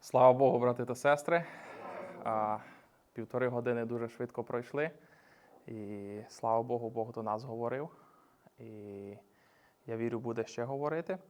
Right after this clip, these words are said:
І так як час швидко, швидко пройшов, я хочу перейти с-, е,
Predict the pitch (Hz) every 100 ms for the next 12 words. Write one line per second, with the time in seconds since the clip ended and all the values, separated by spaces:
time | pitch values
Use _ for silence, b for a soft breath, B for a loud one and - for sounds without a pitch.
0 | b b b b _ 113 110 110 107 110
1 | 123 127 120 - 120 - 131 120 - -
2 | 123 120 123 117 120 123 165 156 120 131
3 | 127 120 117 117 120 120 - 113 110 110
4 | 104